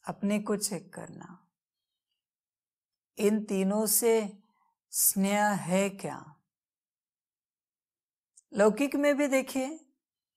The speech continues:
जिस बच्चे का बाप से स्नेह होता है,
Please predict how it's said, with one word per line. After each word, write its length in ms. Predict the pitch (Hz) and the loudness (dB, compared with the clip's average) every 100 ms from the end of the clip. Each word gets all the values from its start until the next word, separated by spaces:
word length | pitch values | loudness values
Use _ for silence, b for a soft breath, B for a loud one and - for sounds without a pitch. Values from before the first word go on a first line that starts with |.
| _ _ _ _ _ _ _ _ _ _ _ - | _ _ _ _ _ _ _ _ _ _ _ -2
जिस 320 | 208 240 254 | 2 4 6
बच्चे 480 | 214 214 - 233 233 | 4 2 4 4 2
का 300 | 226 220 220 | 4 4 6
बाप 380 | 180 185 214 | 8 8 8
से 320 | 214 - 233 226 | 4 4 6 6
स्नेह 420 | - 208 214 208 | 4 2 0 -2
होता 580 | 185 175 170 185 175 160 | -2 -4 -4 -4 -4 -4
है, 320 | 151 - | -10 -18